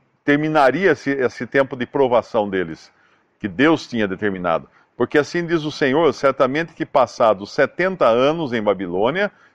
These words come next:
vos visi-, visitarei, cumprirei sobre vós a minha boa palavra, tornando-vos a trazer a este lugar. Porque eu bem sei os pensamentos que penso de vós, diz o Senhor,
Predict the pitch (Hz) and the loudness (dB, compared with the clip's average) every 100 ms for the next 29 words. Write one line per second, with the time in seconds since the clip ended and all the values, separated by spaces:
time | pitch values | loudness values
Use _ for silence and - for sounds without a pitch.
0 | _ 92 117 214 190 170 139 143 117 113 | _ -6 2 2 2 -4 -4 -6 -6 -6
1 | 131 123 101 117 170 180 - 202 202 151 | -2 2 4 4 2 -2 -2 -2 0 0
2 | 117 143 208 - 151 123 104 127 123 117 | 2 2 0 -4 -6 -4 0 0 0 -2
3 | 117 104 104 101 - 82 85 104 156 190 | 0 -2 0 0 2 0 2 2 2 -2
4 | 185 _ _ _ - 127 123 190 196 160 | -8 _ _ _ 0 2 2 0 0 -2
5 | 139 135 131 113 139 147 - 170 135 117 | -2 0 2 2 2 0 -4 -4 2 4
6 | 104 - _ _ - - - 160 - - | 2 0 _ _ -4 -2 2 0 0 2
7 | 185 208 165 117 180 196 - - 165 180 | 4 4 2 0 0 0 -4 0 2 4
8 | 143 - 143 135 131 123 147 151 - 143 | 2 0 -2 0 0 0 -2 -4 -6 -8
9 | - 139 139 156 117 95 135 123 90 104 | -2 -2 -2 -6 -4 2 4 4 0 -8
10 | 104 95 117 101 98 | -8 -4 -2 2 2